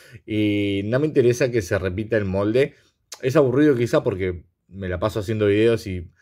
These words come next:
a la hora de mostrar las articulaciones y el molde es siempre el mismo, pero la verdad es que es una fórmula que creo yo que funciona muy bien. Volvemos a mostrar todos los detalles, buena la pintura, eh, es difícil de...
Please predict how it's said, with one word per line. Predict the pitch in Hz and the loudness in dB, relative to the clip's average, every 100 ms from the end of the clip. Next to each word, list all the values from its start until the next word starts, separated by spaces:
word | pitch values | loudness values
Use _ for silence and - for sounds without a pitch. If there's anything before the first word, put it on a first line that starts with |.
| _ _ _ _ - | _ _ _ _ -8
a | 98 | -2
la | 90 | 0
hora | 95 101 | 2 2
de | 95 | 0
mostrar | 90 87 98 | -2 -2 -2
las | 95 | -2
articulaciones | 95 87 87 87 120 107 90 - | -4 -4 -4 -4 -2 -4 -6 -10
y | 92 87 90 | -8 -4 -2
el | 87 | -2
molde | 90 104 95 95 | 0 0 0 0
es | 87 | -2
siempre | 92 87 120 | -6 -2 0
el | |
mismo, | 143 143 147 | 0 -2 -2
pero | 101 95 92 | -2 -2 -2
la | 92 | -2
verdad | 87 98 | 0 0
es | 98 | 0
que | - 90 85 _ _ _ _ | -2 -4 -4 _ _ _ _
es | 117 123 | -8 0
una | 113 | 0
fórmula | - 120 117 107 98 | 2 2 2 2 0
que | 101 95 | -2 -4
creo | - 120 | 0 2
yo | 110 113 | 2 0
que | 117 | -4
funciona | 110 101 90 104 101 98 95 _ _ _ 113 | -6 -8 -6 -4 -2 -2 -6 _ _ _ -6
muy | 107 95 | -2 0
bien. | 85 82 - | 0 -4 -10
Volvemos | 95 90 101 110 101 | -6 -2 0 -2 -2
a | |
mostrar | 95 113 107 | -2 0 0
todos | - 104 | 0 2
los | 107 | 2
detalles, | 123 139 135 135 127 | 2 -2 0 -4 -4
buena | 117 113 123 113 | -2 2 4 2
la | 98 | 0
pintura, | 95 98 131 123 110 - _ _ _ _ _ | -2 -6 -4 0 0 -2 _ _ _ _ _
eh, | 101 98 95 92 87 - _ - - | -2 0 -2 -4 -10 -16 _ -14 -4
es | 131 | -2
difícil | 139 139 139 143 151 123 | -2 -4 -6 -2 0 4
de... | 110 104 98 90 | 4 4 0 -6